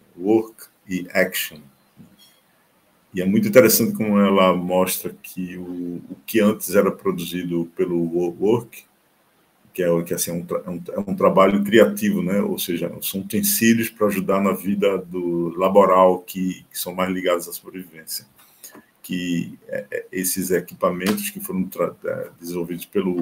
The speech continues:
work de, se tornaram, é, produtos de consumo para o labor. É uma, é um raciocínio muito, muito curioso que, que, que ela faz a respeito disso, né? Ou seja,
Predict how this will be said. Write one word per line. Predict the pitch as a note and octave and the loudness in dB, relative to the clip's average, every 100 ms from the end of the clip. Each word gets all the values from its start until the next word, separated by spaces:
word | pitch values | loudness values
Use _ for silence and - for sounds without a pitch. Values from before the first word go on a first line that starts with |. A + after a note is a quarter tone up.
| E2+ | -2
work | F#2 G#2 G#2 F#2+ - E2+ | 2 2 2 -6 -16 -10
de, | F#2 - | -10 -6
se | - G2+ | -6 -2
tornaram, | - F#2 F2+ G2 A2+ A2+ G#2 G2+ _ _ _ _ - | -4 -2 0 2 2 0 -4 -12 _ _ _ _ -10
é, | E2+ F2 F#2 - - - - - _ - | -4 -4 -4 -8 -14 -16 -18 -20 _ -4
produtos | G2+ F#2 G2+ G2+ | -2 0 -2 -2
de | G#2 | -2
consumo | G#2 G2+ - A2+ A2 | -2 -2 0 0 4
para | A2+ | 4
o | A#2+ | 6
labor. | G#2 G#2+ G#2 F2 - - | 6 8 6 4 -2 -2
É | B2+ | 0
uma, | E3+ B2+ | 2 2
é | D#3+ | 4
um | E3 | 4
raciocínio | D#3 D3 D#3 D3 | 4 2 0 0
muito, | D3 E3 D3 | 0 0 0
muito | B2+ D#3 E3+ | 0 0 0
curioso | E3 C3+ A2+ G2+ E2+ | 4 6 6 4 -2
que, | F#2 | -8
que, | F2+ - | -10 -14
que | - | -4
ela | F#2 E2+ | -2 -2
faz | - D#2 D#2+ | -2 -4 -4
a | |
respeito | E2 - - E2+ D#2 | -10 -10 -10 -12 -12
disso, | D#2+ - | -14 -10
né? | F#2 | -6
Ou | F#2 | -6
seja, | F#2 F2 E2 | -4 -6 -8